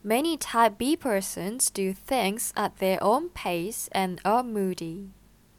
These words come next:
The last one is a type A B person. Type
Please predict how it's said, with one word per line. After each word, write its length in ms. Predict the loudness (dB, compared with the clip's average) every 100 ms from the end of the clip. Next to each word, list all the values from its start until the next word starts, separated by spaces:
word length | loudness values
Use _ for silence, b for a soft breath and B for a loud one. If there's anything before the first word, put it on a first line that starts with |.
| b b b b b b
The 220 | 2 4
last 440 | 6 8 8 6 4
one 360 | 6 6 2
is 380 | -2 0 0 0
a 100 | -2
type 400 | -4 0 0 0 -2 2
A 260 | 4 4
B 240 | 0 -4 -4
person. 720 | -2 -2 -2 -8 -10 -14 -20 -20 -20 -20 b b b b -14
Type 400 | 0 6 6